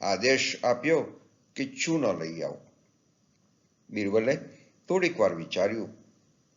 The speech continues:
અને કહ્યું, "તું એકદમ મૂર્ખ છે. તે પાનમાં ચૂનો વધારે લગાવી દીધો હશે, જેનાથી બાદશાહનું મોઢું બગડી ગયું હશે. હવે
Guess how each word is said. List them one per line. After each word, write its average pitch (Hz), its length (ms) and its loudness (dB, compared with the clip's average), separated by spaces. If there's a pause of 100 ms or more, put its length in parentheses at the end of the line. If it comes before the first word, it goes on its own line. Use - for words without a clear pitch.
(160)
અને 92 220 -6
કહ્યું, 95 540 -8 (960)
"તું 202 420 0
એકદમ 127 640 4
મૂર્ખ 117 340 -4
છે. - 440 -12 (1000)
તે 151 120 6
પાનમાં 120 520 2
ચૂનો 131 320 2
વધારે 113 400 2
લગાવી 113 380 4
દીધો 120 320 0
હશે, 127 460 0 (500)
જેનાથી 147 880 0
બાદશાહનું 127 680 2
મોઢું 107 420 -2
બગડી 139 280 4
ગયું 110 320 0
હશે. 80 280 -6 (1300)
હવે 139 340 4